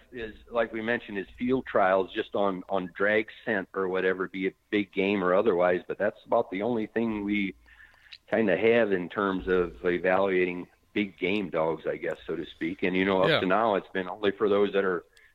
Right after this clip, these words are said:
Speaker 1: actually U K C registered, you know.
Speaker 2: Mm-hmm.
Speaker 1: Yeah.
Speaker 2: Yeah.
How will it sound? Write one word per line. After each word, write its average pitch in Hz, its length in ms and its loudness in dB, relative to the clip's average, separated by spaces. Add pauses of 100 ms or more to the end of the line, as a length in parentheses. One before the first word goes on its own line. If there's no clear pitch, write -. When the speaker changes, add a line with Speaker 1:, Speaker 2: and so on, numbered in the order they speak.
Speaker 1:
actually 92 360 -2
U 95 140 -6
K 92 320 -6
C 87 100 -12
registered, 92 680 -4
you 80 100 -14
know. 80 140 -12
Speaker 2:
Mm-hmm. 117 440 -4
Speaker 1:
Yeah. 127 280 2 (280)
Speaker 2:
Yeah. 110 260 -2